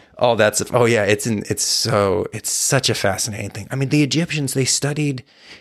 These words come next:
this stuff for thousands and thousands of years, and they passed questions on thousands and thousands of years. So they would ponder a question with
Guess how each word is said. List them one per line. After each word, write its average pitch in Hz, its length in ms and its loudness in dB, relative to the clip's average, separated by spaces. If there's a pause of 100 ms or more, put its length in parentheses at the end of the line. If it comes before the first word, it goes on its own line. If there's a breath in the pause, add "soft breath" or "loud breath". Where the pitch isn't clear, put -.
(120)
this 131 160 2
stuff 123 300 2
for 101 320 -4 (360 loud breath)
thousands 135 460 2
and 123 100 0
thousands 113 440 0
of 95 100 -2
years, 98 320 0
and 104 280 -2 (680)
they 123 100 -2
passed - 500 -2
questions 123 640 0
on 101 220 -6
thousands 95 440 -6
and 90 120 -12
thousands - 340 -8
of - 100 -12
years. 85 220 -8
So 113 140 0
they 113 160 0
would 190 180 2
ponder 127 460 0
a - 20 -2
question 110 640 0 (960)
with 113 300 0